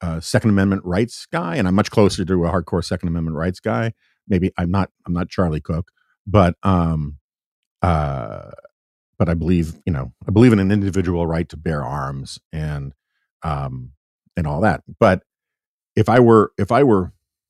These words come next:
really, really concerned about gun policy in America the way a lot of people on one side of the issue are or the other, and I thought I could get away with it, I would amend the Constitution to clarify what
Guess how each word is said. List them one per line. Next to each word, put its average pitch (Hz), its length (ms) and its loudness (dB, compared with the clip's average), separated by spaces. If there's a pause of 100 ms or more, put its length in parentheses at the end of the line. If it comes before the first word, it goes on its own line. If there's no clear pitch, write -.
(1160)
really, 120 560 6
really 101 380 4
concerned 95 640 -2
about 80 400 -4 (480)
gun 101 200 4
policy 90 520 -2
in 90 120 -4
America 87 440 0
the 80 80 -6
way 82 220 -2
a 82 80 -2
lot 85 160 -4
of 85 60 -10
people 90 220 -6
on 82 60 -6
one 82 140 -4
side 82 280 -6
of 82 120 -6
the 82 120 -4
issue 82 280 -8
are 78 220 -6
or 76 60 -6
the 87 100 -2
other, 120 260 2 (500)
and 110 80 2
I 82 100 -2
thought 110 300 6
I 113 40 6
could 104 120 2
get 98 140 4
away 107 160 4
with 101 120 2
it, 90 180 -4
I 104 120 2
would 127 160 6
amend 101 320 2
the 110 60 -2
Constitution 95 760 -6
to 104 120 -16
clarify 98 680 2
what 92 360 -2